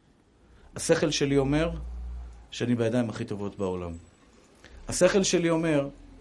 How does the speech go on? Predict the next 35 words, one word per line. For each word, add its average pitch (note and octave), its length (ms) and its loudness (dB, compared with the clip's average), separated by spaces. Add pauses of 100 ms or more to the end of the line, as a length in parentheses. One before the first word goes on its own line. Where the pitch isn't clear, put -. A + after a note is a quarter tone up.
(880)
סיפרו D3+ 340 0
לי F#3+ 100 8
על D#3+ 100 10
דונלד D#3+ 300 2
טראמפ, C3 340 0 (340)
שהוא C3+ 200 -2
עבר D3+ 200 4
איזה D3 140 -2
שלוש D#3 380 0
פעמים D#3 380 2
פשיטת B2+ 400 -2
רגל, G#2+ 280 -2
הבחורצ'יק F#2 460 -10
הזה. F2 160 -8 (840)
שלוש E3 320 0
פעמים E3 220 2
פשיטת C3 380 -2
רגל. A2 300 0
מה D#3 100 2
המוסר E3 340 0
השכל D3 240 0
שאני C#3 180 -4
לומד B2+ 300 0
מזה? C3+ 240 -2 (1120)
הבן C#3 240 2
אדם, E3+ 460 2
אתם - 240 -18
יודעים C#3+ 140 0
מה D3+ 60 0
זה D3 80 -2
פשיטת D3+ 360 -4
רגל? F3 320 -2 (1200)
התרסקה C#3 360 0
לו F#3 120 6
החברה, E3 380 -4